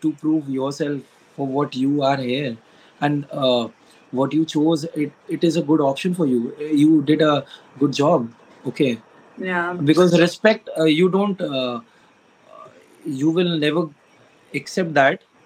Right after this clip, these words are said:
Speaker 1: Like, people don't get, accept that, obviously. But, yeah, like, uh, you won't believe, like, the respect you earn right now, people might not be able to show you, or nowadays, because people, a lot of fake, fake people are there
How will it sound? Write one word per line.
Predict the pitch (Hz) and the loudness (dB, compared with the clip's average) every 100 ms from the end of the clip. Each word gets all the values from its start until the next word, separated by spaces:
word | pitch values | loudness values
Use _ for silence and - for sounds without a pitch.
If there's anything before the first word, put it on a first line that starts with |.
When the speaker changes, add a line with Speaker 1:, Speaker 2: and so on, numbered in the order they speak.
| _ _ _ | _ _ _
Speaker 1:
Like, | 131 123 | -4 -2
people | 135 143 | -4 -4
don't | 139 139 | -4 -4
get, | 135 139 | -6 -6
accept | 135 - 147 127 | -8 -6 -4 0
that, | 123 131 | -2 -2
obviously. | 143 117 120 131 - - - - - | -4 -4 -4 -6 -10 -16 -20 -20 -8
But, | 123 120 | -4 -2
yeah, | 127 123 123 | -2 -2 -2
like, | 120 117 - - - | -4 -6 -12 -20 -20
uh, | 127 127 139 | -20 -14 -2
you | 143 151 | 2 4
won't | 165 151 | 4 4
believe, | 143 147 | 4 4
like, | 135 123 120 123 | 2 -2 -4 -4
the | 147 | -2
respect | 143 139 - 156 156 | 0 -2 -2 0 2
you | 165 | 2
earn | 143 147 | 2 0
right | 135 123 135 | 2 0 0
now, | 147 113 107 _ - - - _ - | -2 -6 -8 _ -20 -20 -20 _ -4
people | 147 143 170 | 0 2 2
might | 160 135 143 143 | 2 2 0 -2
not | 139 143 139 | -2 -2 0
be | 147 | 0
able | 139 131 | 2 -2
to | 143 | -4
show | - 131 | -2 2
you, | 127 139 127 | 2 2 2
or | 123 117 - - - | 0 -2 -12 -20 0
nowadays, | 139 131 135 135 | 2 2 2 -2
because | 131 135 139 | -2 -4 -2
people, | 135 135 127 | -4 -2 -2
a | 127 120 | 0 0
lot | 151 | -2
of | 160 | 0
fake, | 139 120 | 0 -2
fake | - - 139 | -2 -4 -2
people | 139 127 123 | -2 -2 -2
are | |
there | 117 117 | -2 -4